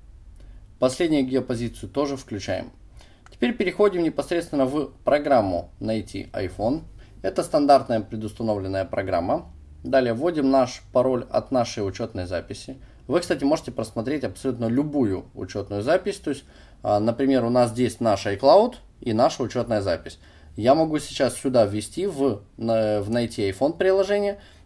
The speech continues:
а, свою учетную запись своего телефона, да, и могу просмотреть, где находится мой iPhone. В данном случае сейчас, э,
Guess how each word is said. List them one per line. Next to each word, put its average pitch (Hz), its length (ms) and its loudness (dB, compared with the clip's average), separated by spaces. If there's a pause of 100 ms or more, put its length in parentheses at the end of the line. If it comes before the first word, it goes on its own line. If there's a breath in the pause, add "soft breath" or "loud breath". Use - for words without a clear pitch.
а, 107 560 4
свою 131 380 2
учетную 101 420 -4
запись 104 500 0 (220)
своего 147 420 0
телефона, 143 500 -2
да, 170 260 4 (220 loud breath)
и 185 120 -2
могу 165 240 0
просмотреть, 143 720 -2 (100)
где 117 300 0
находится 147 560 0
мой 117 280 2
iPhone. 92 460 -4 (440 soft breath)
В 110 80 -8
данном 208 260 4
случае 196 340 0
сейчас, 160 720 0 (220)
э, 120 220 0